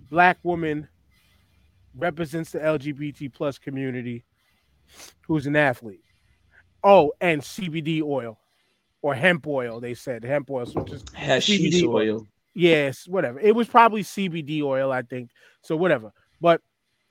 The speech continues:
Speaker 1: all of those things that Americans think should be illegal, I mean, free roaming, should be able to do what they want. You should be able to do what you want. Oh, plus it's of, of the community. You know what I'm saying? Like,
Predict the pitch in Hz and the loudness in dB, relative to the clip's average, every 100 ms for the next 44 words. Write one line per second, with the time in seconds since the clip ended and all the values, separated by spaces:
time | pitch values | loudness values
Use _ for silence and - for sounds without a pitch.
0 | _ - 226 269 320 269 - - 226 208 | _ 0 4 6 8 8 6 0 -2 0
1 | 175 175 165 170 180 180 185 175 - 185 | 0 0 0 0 0 -2 -6 -10 -8 -8
2 | 165 - 156 131 151 156 147 135 156 139 | -8 -8 -10 -8 -6 -4 -4 -2 -4 -6
3 | - 165 151 139 147 - - 196 196 185 | -8 -2 -2 -2 -6 -14 -6 -2 0 -2
4 | 180 _ _ _ _ _ 131 160 170 165 | -6 _ _ _ _ _ -2 2 2 2
5 | 160 156 143 _ _ _ _ - - 180 | 0 -2 -6 _ _ _ _ -18 -2 2
6 | 185 180 175 151 175 170 165 151 156 151 | 4 4 2 0 0 0 0 -2 -2 -2
7 | 151 143 160 165 156 147 160 180 - 151 | -4 -8 -4 -2 -2 -4 -6 -6 -6 -10
8 | 139 147 135 - _ _ _ _ - 160 | -8 -6 -6 -10 _ _ _ _ -2 2
9 | 165 - 190 190 - 170 180 160 170 151 | 2 2 0 0 0 -4 -4 -2 0 0
10 | 156 - 156 160 180 156 127 123 127 _ | -2 -6 -4 0 0 0 -4 -8 -10 _
11 | _ _ _ _ _ 139 143 147 143 139 | _ _ _ _ _ -6 -2 0 -2 -4
12 | 160 151 151 143 139 127 117 | -2 2 2 0 -2 -2 -6